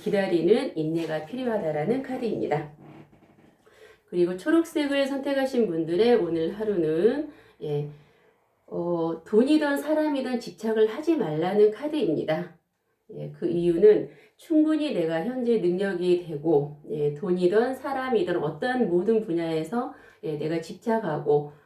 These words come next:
그런 부분이 계신다면, 예, 집착을 하지 않아도 충분히 나에게 백 퍼센트 능력이 있다라는 카드입니다. 만약에 집착을 자꾸 하시게 되면 그거로 인해서 조금,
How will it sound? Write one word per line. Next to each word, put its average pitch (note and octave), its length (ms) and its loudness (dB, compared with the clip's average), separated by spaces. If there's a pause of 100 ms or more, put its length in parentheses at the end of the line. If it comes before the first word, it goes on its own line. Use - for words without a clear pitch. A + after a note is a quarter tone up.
(180)
그런 F3+ 260 0
부분이 A3 480 2
계신다면, E3+ 760 4 (280)
예, D3 100 -12
집착을 F3+ 560 -6
하지 C4 320 -12
않아도 E3 580 0
충분히 C#4 460 -4
나에게 D#3+ 380 -2
백 E3+ 180 -10
퍼센트 G3 260 -4
능력이 D#3+ 320 0
있다라는 F3+ 800 0
카드입니다. F3+ 720 -2 (340)
만약에 A3+ 360 0
집착을 C4 480 0
자꾸 G#3+ 300 -4
하시게 D#4 520 -2
되면 E3 420 0
그거로 F3 400 -6
인해서 E3+ 480 -2
조금, A3+ 440 -2